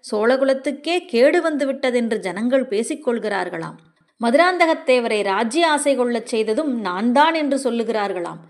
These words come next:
சோழ நாட்டு சிற்றரசர்களை அவர் பக்கம் திருப்பியதும் நான் தான் என்றும் சொல்லுகிறார்களாம். இந்த அவப்பெயருடன் இறந்து போவதற்கு நான் விரும்பவில்லை."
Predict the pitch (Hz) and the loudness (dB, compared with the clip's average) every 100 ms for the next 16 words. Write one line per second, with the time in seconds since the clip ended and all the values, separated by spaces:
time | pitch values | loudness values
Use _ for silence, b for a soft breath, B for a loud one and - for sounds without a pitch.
0 | b b b 240 302 370 349 285 254 254 | b b b 4 4 4 0 -2 -2 -2
1 | 240 - 320 277 240 233 240 240 B B | -10 -4 -2 -2 -2 -2 -2 -4 B B
2 | 180 226 254 277 277 359 320 277 277 247 | -2 -2 -2 -4 -4 -4 -2 -4 -2 -2
3 | 240 240 220 185 196 240 277 311 285 226 | 0 -2 -4 -4 -4 0 2 2 0 -2
4 | 277 359 302 262 254 233 214 196 185 175 | -4 -2 0 2 2 2 -2 -4 -6 -8
5 | - b b b 269 302 285 254 349 381 | -12 b b b -4 0 2 2 -2 -2
6 | 320 294 262 240 214 196 240 285 302 254 | -2 2 2 0 -2 -4 -2 -4 -2 -2
7 | 226 214 196 208 196 190 185 208 247 262 | -2 -6 -8 -8 -8 -10 -8 -2 0 0
8 | 190 170 165 | 0 -8 -14